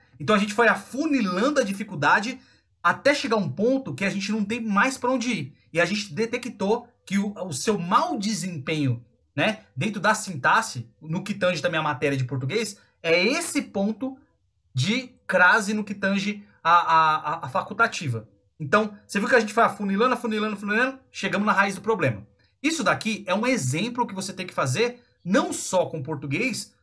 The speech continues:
mas com qualquer outra disciplina que você tem que, que prestar aí pra sua prova, que estudar pra sua prova. Por quê? Porque os alunos, eles chegam e falam muito disso, né? "Ah, Eduardo, eu estou com dificuldade em direito administrativo."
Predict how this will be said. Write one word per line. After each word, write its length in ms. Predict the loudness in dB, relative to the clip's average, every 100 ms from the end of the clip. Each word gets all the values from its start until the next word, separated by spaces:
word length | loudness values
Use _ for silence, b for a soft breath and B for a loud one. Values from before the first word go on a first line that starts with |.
| _
mas 220 | 2 2
com 160 | 0 -8
qualquer 760 | -4 -6 -6 -4 -2 -2 -6 _
outra 440 | -6 -4 -4 -4 -6
disciplina 640 | -6 -10 -10 -14 -12 -12
que 100 | -12
você 240 | -12 -10 -8
tem 380 | -6 -8 -8 b b _ -8
que, 180 | -6
que 100 | -6
prestar 300 | -4 -2 2
aí 100 | 0
pra 140 | 0 -2
sua 180 | -2 -2
prova, 320 | 0 0 -2
que 120 | -8
estudar 300 | -8 2 2
pra 100 | 2
sua 160 | -2 -2
prova. 320 | -2 -4 -8 b b 2
Por 200 | 2 2
quê? 300 | 0 0 B B -12
Porque 200 | -2 2
os 120 | 6
alunos, 440 | 4 4 0 2
eles 340 | 0 -2 -8 -8
chegam 380 | -4 -2 0 0
e 60 |
falam 260 | 2 2 4
muito 340 | 4 2 0
disso, 400 | 0 0 -2 -10 -20 _
né? 280 | 0 0 B B
"Ah, 140 | 4
Eduardo, 300 | 6 6 6
eu 20 | 2
estou 420 | 2 2 2 B B B
com 140 | 0
dificuldade 840 | 0 -2 -2 4 6 6 2 -4 -8 _ _ _ _ _ _ _ _
em 140 | -2 0
direito 400 | 2 4 2 2
administrativo." 880 | 0 0 0 2 2 2 -2 -2